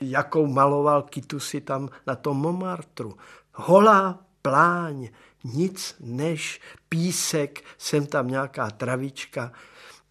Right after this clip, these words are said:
prázdno. Ale jak tohle prázdno Slavíček dovede namalovat? V roce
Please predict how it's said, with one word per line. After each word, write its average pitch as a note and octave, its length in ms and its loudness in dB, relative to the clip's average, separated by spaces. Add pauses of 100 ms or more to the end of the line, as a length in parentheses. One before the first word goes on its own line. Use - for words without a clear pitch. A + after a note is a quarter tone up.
(120)
prázdno. A2 640 -6 (640)
Ale A#2+ 200 -4
jak D3+ 240 0
tohle E3 340 -8
prázdno D#3 1080 -2 (220)
Slavíček B2 680 -8
dovede A#2 420 -14
namalovat? G2+ 600 -18 (520)
V A#2 60 -8
roce C#3+ 400 -4